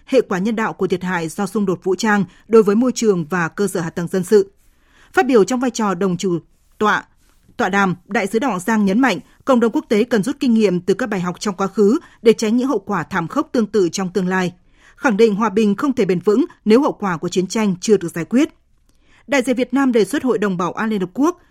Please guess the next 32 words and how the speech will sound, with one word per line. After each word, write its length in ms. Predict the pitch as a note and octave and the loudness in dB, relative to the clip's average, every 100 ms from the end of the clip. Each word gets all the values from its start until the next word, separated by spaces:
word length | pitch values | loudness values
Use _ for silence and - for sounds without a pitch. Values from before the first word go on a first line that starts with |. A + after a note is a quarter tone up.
| _ | _
trên 200 | - C4 | -2 -2
cơ 140 | C4 | 0
sở 220 | A#3+ A3+ F3 | -2 0 -2
nghị 160 | E3+ | -2
quyết 260 | - C4+ D#4 | -2 -4 -4
hai 140 | B3 | -4
năm 140 | G3+ G3 | -2 -2
bảy 120 | E3 | -2
ba 320 | F3 G3+ F3 - - | 0 0 -2 -8 -4
tiếp 140 | E4 - | -2 -2
tục 140 | B3+ | -4
nỗ 100 | D4 | -2
lực 180 | C4+ - | -2 -2
thảo 160 | A3 E3 | -4 -2
luận, 240 | F#3+ F#3 - _ | -2 -2 -6 _
đề 220 | G#3+ A#3 | 0 0
ra 200 | G#3+ C4 | 0 -6
các 120 | B3+ | -6
biện 160 | B3 F#3 | -6 -4
pháp 140 | C4 C#4+ | -6 -6
cụ 120 | G#3 | -6
thể 260 | F3+ G3 D#3+ | -2 -2 -2
và 140 | F3+ | -4
hiệu 200 | D#3+ F#3+ | -2 -4
quả 200 | - F3+ | -2 -6
hơn 200 | D3+ G#3 | -2 0
nữa 240 | G3 G3 D#4+ - - | 2 2 -2 -8 2
để 120 | G#3+ | 2
bảo 140 | F3+ | 2
vệ 160 | E3+ F#3 | -2 -2
thường 200 | G#3 F3 | 0 0
dân, 280 | A3 G#3+ | 2 2